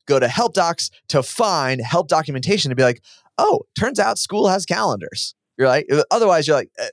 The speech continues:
but their focus is, it's like, we're just community, and all these things are, like, the after effect of, of our community. The fact that we have subscriptions, the fact that we have products, the fact that we have calendars, the fact that we have,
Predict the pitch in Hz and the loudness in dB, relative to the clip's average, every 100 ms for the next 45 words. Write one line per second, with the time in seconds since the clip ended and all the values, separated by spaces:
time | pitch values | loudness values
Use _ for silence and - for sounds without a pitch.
0 | 160 135 - 170 - _ _ - 135 - | -12 -12 -4 -4 -4 _ _ -4 -4 0
1 | 262 254 143 131 117 117 107 113 104 139 | 0 0 -2 0 0 0 -2 -4 -2 -4
2 | 147 - 127 147 175 117 113 - 135 127 | -4 -4 -2 0 0 0 -4 0 0 0
3 | - 123 117 107 98 104 _ 113 123 - | -6 -6 -2 -2 -4 -16 _ -2 -2 -2
4 | 104 98 92 95 - _ 101 95 92 _ | -4 -4 -6 -8 -16 _ -4 -4 -8 _
5 | 107 98 98 107 107 92 90 - 101 113 | -6 -4 -8 -8 -10 -10 -14 -14 -6 -4
6 | 104 101 107 123 120 107 101 - _ _ | -4 -10 -6 -2 0 -2 -4 -14 _ _
7 | _ - - - - 185 170 143 107 117 | _ -10 -6 -4 -2 0 -2 -4 -4 -4
8 | 107 104 107 131 123 - 156 151 135 107 | -4 -8 -4 -2 -2 -2 0 0 -2 -6
9 | 104 92 143 165 147 151 147 135 - 110 | -6 -8 -4 -2 -2 -2 -2 -4 -4 -6
10 | 107 107 135 127 | -6 -4 0 0